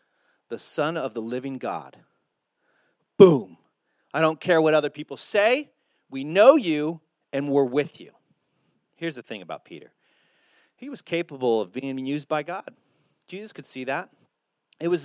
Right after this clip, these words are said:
this time when he spoke up, this particular time when he spoke up and just said that, he said, "You are the Messiah," that Jesus responds and says, "You know, those words aren't even your words. That's the Spirit giving you those words. God is speaking through you right now, Peter, and that's a beautiful thing.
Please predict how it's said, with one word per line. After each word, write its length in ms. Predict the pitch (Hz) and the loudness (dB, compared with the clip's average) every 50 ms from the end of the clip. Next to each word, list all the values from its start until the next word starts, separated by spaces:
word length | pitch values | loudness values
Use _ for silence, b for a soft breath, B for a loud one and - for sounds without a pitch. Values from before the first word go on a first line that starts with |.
| 160 - | -6 -2
this 200 | 160 190 180 - | -2 -2 -2 -2
time 220 | - 202 202 202 | -2 -4 -2 -2
when 120 | 185 165 160 | -2 -4 -4
he 40 | |
spoke 360 | 156 - - - 175 175 - 196 | -6 -6 -2 -2 -2 0 2 2
up, 160 | 185 170 - | 2 2 0
this 160 | 165 156 - | -2 -8 -8
particular 420 | - - 165 - 185 - 185 165 | -8 -10 -8 -8 -6 -6 -6 -6
time 240 | 156 - 170 160 160 | -6 -6 -8 -8 -8
when 80 | 160 156 | -8 -10
he 60 | 151 | -10
spoke 320 | - - - 165 156 - | -8 -2 0 0 0 2
up 180 | 180 175 170 - | 2 2 2 2
and 100 | 147 127 | -2 -8
just 220 | 123 139 131 - | -8 -10 -10 -6
said 220 | - 170 165 170 156 | -2 -2 0 0 0
that, 140 | 139 123 120 | 0 0 -2
he 40 | |
said, 200 | 117 - 143 127 | -4 -8 -10 -4
"You 120 | 143 170 180 | 0 0 2
are 80 | 180 | 2
the 80 | 170 156 | 0 -2
Messiah," 460 | 151 147 - - 165 147 156 147 123 B B B B B | -4 -8 -6 -4 -2 0 0 0 -2 B B B B B
that 100 | 156 - | -8 -8
Jesus 320 | 139 175 190 190 180 - | -6 -6 -6 -6 -8 -8
responds 400 | 170 - - - 170 165 165 151 | -10 -8 -4 -4 -4 -4 -4 -6
and 60 | 131 | -8
says, 140 | - 170 156 | -10 -10 -10
"You 80 | 175 202 | -8 -6
know, 60 | 214 | -4
those 220 | 214 254 262 208 | -2 -2 -2 -2
words 180 | 180 175 165 165 | -2 -4 -4 -4
aren't 140 | 180 175 180 | -6 -8 -8
even 180 | 180 180 185 | -8 -12 -12
your 140 | 190 196 196 | -12 -12 -12
words. 320 | 196 220 240 233 185 151 | -10 -8 -8 -8 -8 -10
That's 180 | - 165 - - | -12 -16 -18 -16
the 60 | 147 | -16
Spirit 440 | 135 - - - 185 196 190 143 117 | -16 -16 -16 -14 -12 -10 -10 -10 -12
giving 220 | - 156 139 131 | -12 -16 -14 -12
you 80 | 123 107 | -12 -10
those 180 | 98 98 90 98 | -10 -12 -12 -12
words. 280 | 95 95 87 87 - | -12 -12 -12 -10 -10
God 240 | - 165 160 196 170 | -6 -4 -4 -2 -4
is 80 | 127 - | -4 -8
speaking 400 | - - - 185 175 190 185 - | -12 -12 -12 -12 -12 -14 -16 -16
through 160 | - 202 202 | -16 -14 -12
you 180 | 202 180 147 | -10 -8 -6
right 180 | 127 120 113 107 | -4 -4 -4 -6
now, 160 | 110 117 123 | -6 -8 -10
Peter, 300 | 123 - - 151 156 170 | -8 -8 -8 -8 -6 -6
and 100 | 156 151 | -6 -6
that's 140 | 160 147 - | -6 -6 -8
a 60 | 143 | -8
beautiful 340 | 120 143 170 170 185 180 170 | -10 -8 -6 -6 -6 -8 -10
thing. 300 | - - 175 156 120 - | -12 -8 -8 -8 -8 -10